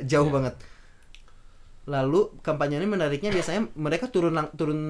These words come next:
Speaker 1: langsung ya.
Speaker 2: Betul, ya.
Speaker 1: Jadi mereka ke tempat-tempat di mana banyak orang lewat, pegang toa.
Speaker 2: Toa, ya.
Speaker 1: Pegang toa, terus ngomong, "Ya, saya akan,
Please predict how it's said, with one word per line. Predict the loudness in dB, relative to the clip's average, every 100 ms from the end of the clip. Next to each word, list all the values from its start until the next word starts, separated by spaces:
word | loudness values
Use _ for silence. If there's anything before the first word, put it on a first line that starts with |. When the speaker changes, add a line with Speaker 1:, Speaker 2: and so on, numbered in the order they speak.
| -4 -2
Speaker 1:
langsung | -2 0 0
ya. | -2 -4
Speaker 2:
Betul, | -10 0 2 2 -2
ya. | -12 -12
Speaker 1:
Jadi | -6 -2 0 -2 -6 -20 -20 -20 -8
mereka | -4 -2 -2
ke | -2 -2
tempat-tempat | 0 0 0 0
di | 0
mana | 0 0
banyak | 0 0
orang | 0 0
lewat, | 0 2 0 0 -10 -20 -20 -6
pegang | -2 0 0 -4 -10 -18 -20 -20 -20 -20 -20 -2
toa. | 2 2 2 -2 -18
Speaker 2:
Toa, | -10 -8 -6 -10
ya. | -12 -14 -8
Speaker 1:
Pegang | -4 -2 -2
toa, | 0 4 2
terus | 2 -4 -6
ngomong, | -2 0 0 -2 -8 -12 -14 -14 -14 -14 -8
"Ya, | 0 0 0
saya | 2 2 4 6 4
akan, | 4 2 2